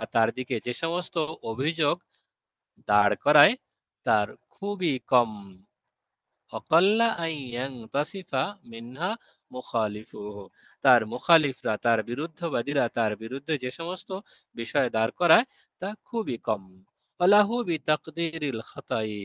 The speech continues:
أجر وبتقدير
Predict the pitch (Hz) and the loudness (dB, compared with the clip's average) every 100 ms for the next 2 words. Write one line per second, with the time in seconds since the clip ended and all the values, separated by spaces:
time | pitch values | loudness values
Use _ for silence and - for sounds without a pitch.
0 | 101 _ _ _ - 123 123 110 104 101 | -10 _ _ _ 0 2 2 -2 -4 -4
1 | 98 95 92 95 107 _ _ _ _ _ | -6 -12 -18 -20 _ _ _ _ _ _
2 | _ _ _ _ _ _ _ _ _ _ | _ _ _ _ _ _ _ _ _ _
3 | 135 139 127 - 117 - 113 139 156 | 2 4 2 0 -2 -2 -6 -2 0